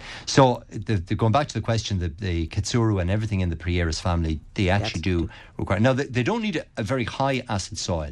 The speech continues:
Speaker 2: Mm.
Speaker 1: So, as I say, I, I grow them in my own garden soil, and it's, it's probably neutral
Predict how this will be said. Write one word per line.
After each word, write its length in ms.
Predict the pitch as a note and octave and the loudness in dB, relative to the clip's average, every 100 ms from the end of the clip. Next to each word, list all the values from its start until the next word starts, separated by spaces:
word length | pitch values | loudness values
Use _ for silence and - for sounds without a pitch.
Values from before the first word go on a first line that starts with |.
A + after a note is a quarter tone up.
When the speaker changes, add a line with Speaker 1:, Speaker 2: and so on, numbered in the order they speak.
| - | -4
Speaker 2:
Mm. 220 | D#3 B2 - | -4 -4 -4
Speaker 1:
So, 480 | - G2+ F2+ E2+ - | 0 2 2 0 -4
as 220 | G#2 G2 | -2 -2
I 40 | |
say, 160 | F#2 A2+ | 0 0
I, 260 | G#2+ A#2+ C3+ | 2 2 0
I 140 | G#2 A#2 | -2 0
grow 140 | A2+ G#2+ | 0 0
them 60 | |
in 60 | F#2+ | 0
my 140 | F2+ | 0
own 160 | F#2+ A2 | 2 2
garden 280 | G2+ F2+ E2 | 2 0 -2
soil, 340 | - F2+ F2 | 0 0 0
and 140 | F#2 F2+ | 0 -2
it's, 280 | D#2+ - - | -2 -6 -4
it's 360 | G#2 - - - - - | -4 -4 -8 -10 -14 0
probably 220 | A2+ G#2 | 2 4
neutral 460 | F#2 A#2 A2+ F2+ | 4 2 0 -6